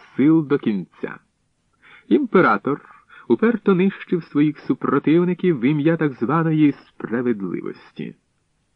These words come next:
Ті робили те саме з тих самих високих міркувань. Не побільшало від тої затяжливої війни правди на світі, не поменшало голоду.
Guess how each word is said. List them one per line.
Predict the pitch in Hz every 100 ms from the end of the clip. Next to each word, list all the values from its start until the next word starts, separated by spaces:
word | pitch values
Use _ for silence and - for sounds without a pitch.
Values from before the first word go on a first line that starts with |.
| _
Ті | - 160 160 - _
робили | - 214 294 269
те | 190 -
саме | - 104 95 90
з | - -
тих | 294 285 - -
самих | 135 151 151 147 - -
високих | 92 98 - - 113 101 - 165 -
міркувань. | 104 113 - 82 - - - _ _ _ _ _ _ - - _
Не | 226 339
побільшало | 247 208 143 - 107
від | 107 113
тої | - 120 113
затяжливої | 95 104 110 107 101 104 104 95
війни | 104 101 98
правди | - - 117 160 165 175
на | 170
світі, | 165 147 175 175 185
не | 170
поменшало | 143 98 95 92 101 98 90
голоду. | 117 156 180 175 180